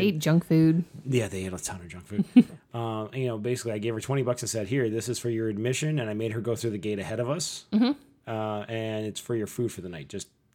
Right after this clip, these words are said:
Speaker 1: go.
Speaker 2: Yep.
Speaker 1: And then, uh,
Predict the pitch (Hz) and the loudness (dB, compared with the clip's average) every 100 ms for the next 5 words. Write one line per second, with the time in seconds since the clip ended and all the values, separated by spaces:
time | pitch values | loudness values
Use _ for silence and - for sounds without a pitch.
0 | _ 95 78 - _ _ _ _ - 285 | _ -8 -8 -12 _ _ _ _ -6 -6
1 | - _ _ - 113 107 107 104 110 104 | -6 _ _ -8 -4 -2 -4 -6 -8 -4
2 | 101 | -6